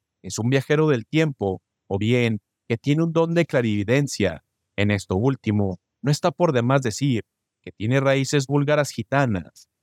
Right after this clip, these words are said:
Además de Los Simpson, otras caricaturas similares que han mostrado profecías,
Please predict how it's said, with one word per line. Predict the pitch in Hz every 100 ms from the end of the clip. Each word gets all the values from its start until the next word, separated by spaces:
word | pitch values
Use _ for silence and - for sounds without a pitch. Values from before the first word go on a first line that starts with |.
| _ _ _ _ _
Además | 107 104 113 113
de | 117
Los | 104
Simpson, | 143 139 123 113 104 _ -
otras | 147 185
caricaturas | - 135 117 110 127 131
similares | 120 104 101 120 101 95 - _ _
que | 113
han | 120 139
mostrado | 151 156 156 165
profecías, | 151 117 107 156 127 101 90